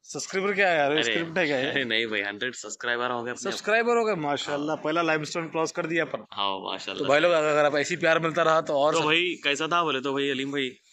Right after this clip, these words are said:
Speaker 2: कोशिश ज्यादा थी।
Speaker 1: हम्म।
Speaker 2: और इस अपने को प्लस पॉइंट कहाँ मिला मालूम?
Speaker 1: हाँ।
Speaker 2: अपने खुदूस भाई मिल गए भाई अपने को।
Speaker 1: अरे,
Speaker 2: माशाल्लाह, खुदूस भाई का सपोर्ट तो ना जबरदस्त था समझो।
Speaker 1: हम्म।
Speaker 2: अब वो खुदूस भाई के सपोर्ट पे अपन क्या करें, पहला माइलस्टोन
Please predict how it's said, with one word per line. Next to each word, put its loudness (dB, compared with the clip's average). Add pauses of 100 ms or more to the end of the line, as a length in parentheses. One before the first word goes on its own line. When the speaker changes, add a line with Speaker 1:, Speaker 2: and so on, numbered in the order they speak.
Speaker 2:
कोशिश -4
ज्यादा 0
थी। -12 (140)
Speaker 1:
हम्म। -4 (440)
Speaker 2:
और -2
इस -6
अपने -4
को -6
प्लस -4
पॉइंट -6
कहाँ -2
मिला -6
मालूम? -6 (300)
Speaker 1:
हाँ। -6 (180)
Speaker 2:
अपने -10
खुदूस -10
भाई -8
मिल -6
गए -6
भाई -4
अपने -6
को। -14
Speaker 1:
अरे, -8 (280)
Speaker 2:
माशाल्लाह, -2
खुदूस -8
भाई -2
का -2
सपोर्ट -6
तो -4
ना -4
जबरदस्त -2
था 2
समझो। -8 (160)
Speaker 1:
हम्म। -4
Speaker 2:
अब -4
वो -2
खुदूस -8
भाई -4
के -4
सपोर्ट -6
पे 0 (880)
अपन -4
क्या 0
करें, -4
पहला -2
माइलस्टोन -6